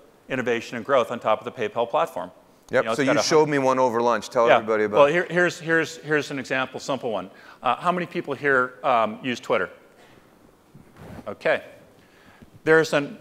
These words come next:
Speaker 1: application called TwitMe, uh, or TwitPay, rather, TwitPay, that got created, where you can now go in your Twitter account, your launch Twitter applications, and you can twit money to somebody else on Twitter.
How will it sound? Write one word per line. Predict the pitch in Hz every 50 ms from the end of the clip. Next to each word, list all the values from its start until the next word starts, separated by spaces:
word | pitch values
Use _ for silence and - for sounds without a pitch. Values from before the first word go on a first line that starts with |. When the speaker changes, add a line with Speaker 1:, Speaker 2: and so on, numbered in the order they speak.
| - -
Speaker 1:
application | - 160 160 - 165 147 - 170 143 139 - - 160 165 170 - - - - _ _ _ _ _ -
called | - 151 139 135 - -
TwitMe, | - - 175 170 - 160 127 104 - - - - _ _ _ _ _ _ _ _ _ - - _
uh, | - 127 110 107 101 101 104 -
or | 123
TwitPay, | 117 - 214 208 202 - 156 123 104 104
rather, | 101 92 85 85 - - - -
TwitPay, | - - 170 160 - 165 131 104 95 92
that | 113 113 92
got | 131 123 113 113 - -
created, | - - 127 113 110 143 175 - - - - - - - - - - -
where | - 147 139 139
you | 139 165 180
can | - - 160 147
now | 147 151 165 160 139 127 127 147 - - - - - - _ _ _ _ _ _ _ _ _ - 131
go | 117 143 135 139
in | 151 165
your | 160 156
Twitter | 151 - 156 143 143 156 170 160 - - - -
account, | 165 147 - 151 151 175 - - - - -
your | - 131 123 113 110 - - - - _ -
launch | 127 127 135 143 - -
Twitter | - 160 147 143
applications, | 143 139 147 131 - 151 151 147 - 180 165 139
and | 143 131 135
you | 147
can | 143 - 147 131
twit | - - - 175 160 -
money | - 156 151 123 101 98 - - - _ _ _ _ _
to | - 143
somebody | - - 151 131 127 131 131 131
else | 117 98 87 - - - - - - _ _ _
on | - 127
Twitter. | 127 - 185 165 107 87